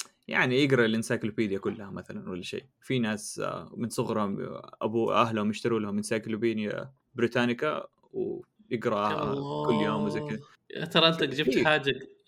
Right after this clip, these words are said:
Speaker 2: أنت جبت حاجة ما حد ح-، قبل إنسايكلوبيديا بريتانيكا، يا
Speaker 1: ويكيبيديا.
Speaker 2: الله.
Speaker 1: ويكيبيديا الطيبين.
Speaker 2: آه،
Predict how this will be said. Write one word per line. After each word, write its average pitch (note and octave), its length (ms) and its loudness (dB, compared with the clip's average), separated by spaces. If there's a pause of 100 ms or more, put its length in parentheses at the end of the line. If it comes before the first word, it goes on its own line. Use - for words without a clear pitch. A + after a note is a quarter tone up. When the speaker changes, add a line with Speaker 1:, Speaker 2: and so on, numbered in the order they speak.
(160)
Speaker 2:
أنت E3 300 -4
جبت E3+ 220 -4
حاجة C#3 520 4
ما C#3+ 360 -4
حد E3+ 220 -12
ح-، - 100 -10
قبل - 760 -8
إنسايكلوبيديا C#3+ 760 -8
بريتانيكا، C3 520 -10
يا C3 60 2
Speaker 1:
ويكيبيديا. C#3 460 6
Speaker 2:
الله. G#2 160 0 (160)
Speaker 1:
ويكيبيديا C3+ 600 6
الطيبين. B2 440 10
Speaker 2:
آه، - 140 0